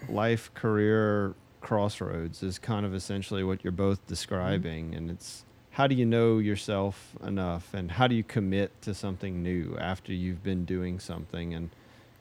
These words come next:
Speaker 1: Zach hit me with something the other day. He says, you know,
Speaker 2: <laughs>
Speaker 1: when you get complacent, you, you're doing the wrong thing, basically, is what he's telling me. Uh, what was it you said, Zach?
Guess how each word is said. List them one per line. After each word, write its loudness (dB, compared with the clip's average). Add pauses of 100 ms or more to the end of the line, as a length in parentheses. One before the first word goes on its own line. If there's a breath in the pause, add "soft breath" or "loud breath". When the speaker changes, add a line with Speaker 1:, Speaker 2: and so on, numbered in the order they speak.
(160)
Speaker 1:
Zach 6
hit 6
me 2
with 2
something -2
the 2
other 0
day. 0
He -4 (120)
says, -8
you -4
know, 0
Speaker 2:
<laughs> -2
Speaker 1:
when -2
you -2
get 0 (300)
complacent, -2 (140)
you, -4
you're -2
doing 2
the -2
wrong -2
thing, -2
basically, -6
is -8
what -4
he's -8
telling -6
me. -6
Uh, -4 (200)
what 2
was 2
it -4
you -2
said, 0
Zach? 2